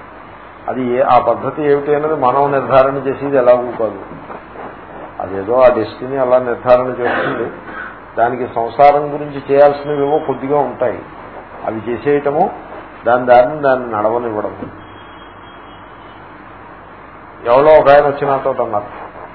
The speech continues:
"ఈ బాబోయ్, తెలుగుదేశం పార్టీ ఓడిపోయిందండి, కాంగ్రెస్ పార్టీ వచ్చేసింది, ఇప్పుడు హైదరాబాద్ ఏమైపోతుందో, ఇప్పుడు ఇక్కడ ఉండాలంటారా, ఎక్కడికైనా వెళ్ళిపోవాలి?" ఏమండి అలా మాట్లాడతారు?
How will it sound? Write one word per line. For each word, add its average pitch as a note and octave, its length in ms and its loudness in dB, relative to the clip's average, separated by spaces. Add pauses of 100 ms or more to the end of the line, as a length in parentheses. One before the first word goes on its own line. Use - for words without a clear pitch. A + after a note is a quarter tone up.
(300)
"ఈ A2 40 -6
బాబోయ్, A#2+ 240 0
తెలుగుదేశం C#3 500 -6
పార్టీ C3+ 280 -2
ఓడిపోయిందండి, C3+ 680 -4
కాంగ్రెస్ B2 480 -6
పార్టీ B2+ 200 -6
వచ్చేసింది, B2+ 480 -12
ఇప్పుడు C3 180 -8
హైదరాబాద్ B2 460 -4
ఏమైపోతుందో, B2 640 -4
ఇప్పుడు A#2 220 -10
ఇక్కడ G#2+ 160 -10
ఉండాలంటారా, B2+ 600 -2
ఎక్కడికైనా A#2 340 -4
వెళ్ళిపోవాలి?" G2 1600 -10
ఏమండి B2 320 -6
అలా A2 200 0
మాట్లాడతారు? G#2+ 560 -10